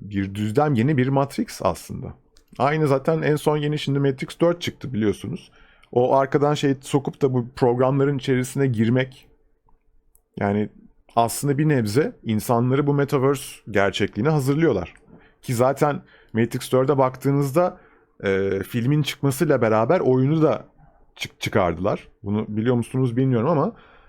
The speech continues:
bir oyunun çıkması ve hazırlanması çok uzun süren bir süreçtir. E,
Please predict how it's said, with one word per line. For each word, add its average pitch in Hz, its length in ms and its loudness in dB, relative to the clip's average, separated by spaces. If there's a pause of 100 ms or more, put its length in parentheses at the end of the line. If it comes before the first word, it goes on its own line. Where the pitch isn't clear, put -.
(200)
bir 127 60 0
oyunun 127 360 4
çıkması 151 500 -2
ve 156 40 4
hazırlanması 139 600 2
çok 165 220 -2
uzun 139 420 0
süren 110 400 0
bir 98 120 2
süreçtir. - 600 -4 (640)
E, - 40 -8